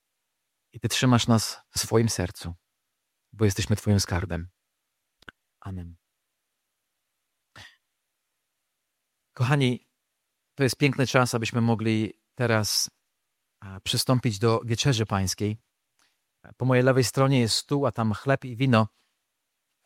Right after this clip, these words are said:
E, i one symbolizują zarówno ciało Jezusa przybite do krzyża, jak i Jego krew, która płynęła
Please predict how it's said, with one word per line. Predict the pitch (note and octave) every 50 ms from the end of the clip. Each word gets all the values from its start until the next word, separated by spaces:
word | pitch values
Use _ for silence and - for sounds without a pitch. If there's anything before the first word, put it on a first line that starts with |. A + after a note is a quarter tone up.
| -
E, | - A2 A#2+ B2 - _ _ _ _ _ _ _ _ _
i | - C3
one | C3+ C#3+
symbolizują | C3 - D3 C#3 B2+ C3 C3 A2+ C3 C3+ C3 B2+ B2 A#2+ A#2 A2+ _ _ _ _ _ _ _ -
zarówno | A#2+ A2 B2 B2+ B2 A2+ B2 A#2
ciało | - - D3 C#3 C#3 C#3 C3
Jezusa | A#2+ A#2 A2+ G#2+ A#2+ A2+ - A#2
przybite | - - - A#2 A#2 - A#2+
do | G#2+ A2
krzyża, | - - - C3+ B2 G2+ G#2+ G#2 G2 F#2+ - _ _ _ _
jak | A2 G#2+ - -
i | A2+
Jego | A2 G#2+ A#2 G#2+
krew, | - - B2+ B2 A2+ G2+ - - _ _ _ _ _
która | _ _ - G#2+ G#2 G2 F#2 _ _ _ _ _ _ _ -
płynęła | A#2 A2 A2+ A#2+ A#2+ A#2 A2